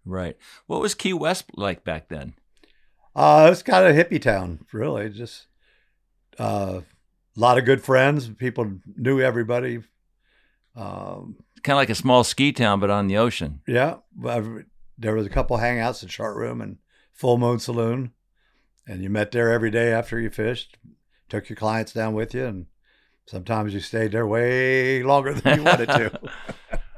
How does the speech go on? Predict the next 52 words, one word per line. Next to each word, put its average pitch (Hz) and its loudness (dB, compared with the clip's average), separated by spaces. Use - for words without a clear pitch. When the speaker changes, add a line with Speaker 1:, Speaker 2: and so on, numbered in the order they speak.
Speaker 1:
Who 180 4
were 233 6
the, 226 2
who 196 4
were 240 0
your, 190 2
uh, 135 4
compatriots 131 -2
back 82 -4
then? 80 -8
The 92 -4
guides 101 2
that 95 0
you 101 -4
were 92 -2
hanging 90 -4
with, 82 -6
and 90 -4
who 117 0
were, 92 0
who 143 -2
were 135 4
your, 104 2
I 95 -4
would 104 -2
say, 98 0
your 95 -4
peers? 82 0
Speaker 2:
Uh, 123 4
well, 127 4
Ralph 131 2
Delf 127 0
was 95 -12
one 110 -2
of 104 -6
the 92 -8
people 107 -6
that 98 -8
got 98 -10
started 95 -6
with 90 -14
me 101 -10
down 90 -10
here. 95 -8
We, 101 -8
he 113 -12
started 95 -8
a 87 -12
little 95 -10
bit - -16
before 90 -16
me. 95 -16